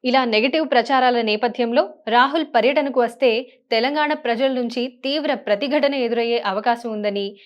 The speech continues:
ఇంటెలిజెన్స్ నుంచి అందిన సమాచారం మేరకు కాంగ్రెస్ హైకమాండ్తో పాటు రాష్ట్ర పార్టీ వర్గాలు సైతం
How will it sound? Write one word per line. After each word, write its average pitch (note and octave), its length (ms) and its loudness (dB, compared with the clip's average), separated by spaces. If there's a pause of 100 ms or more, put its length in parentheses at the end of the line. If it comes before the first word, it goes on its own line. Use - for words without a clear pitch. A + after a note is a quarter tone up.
(140)
ఇంటెలిజెన్స్ C#4+ 680 -2
నుంచి B3 260 -4
అందిన A3+ 380 -4
సమాచారం A#3+ 640 -4
మేరకు A3+ 460 -4 (260)
కాంగ్రెస్ C#4 500 -2
హైకమాండ్తో A#3+ 640 -4
పాటు G#3+ 460 -2 (260)
రాష్ట్ర A#3+ 320 2
పార్టీ A#3+ 380 2
వర్గాలు B3 380 0
సైతం A#3+ 460 -2